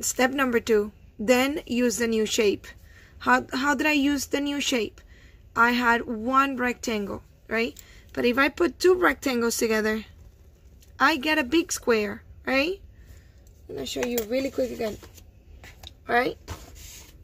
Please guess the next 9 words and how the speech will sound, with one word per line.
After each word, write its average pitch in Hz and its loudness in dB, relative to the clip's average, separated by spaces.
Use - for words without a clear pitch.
So - -6
here 320 0
I 320 0
have 269 0
two 277 -4
squares, - -6
right? 247 -2
Two 285 0
squares. - -4